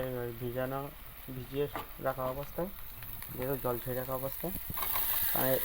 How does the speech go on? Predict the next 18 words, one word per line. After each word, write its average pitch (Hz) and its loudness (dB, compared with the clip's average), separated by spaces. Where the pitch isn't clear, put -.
এরকম 147 8
অবস্থায় 147 6
করলে 147 12
সয়াবিনটা 139 2
শক্ত - 4
হয় 143 10
না 127 6
রান্নার 120 4
পরে। 117 4
আর - 8
যদি 131 6
ভেজে 127 8
নিতাম 165 6
তাহলে 135 8
পুরো 135 4
শক্ত - 6
হয়ে 127 8
যেত 117 4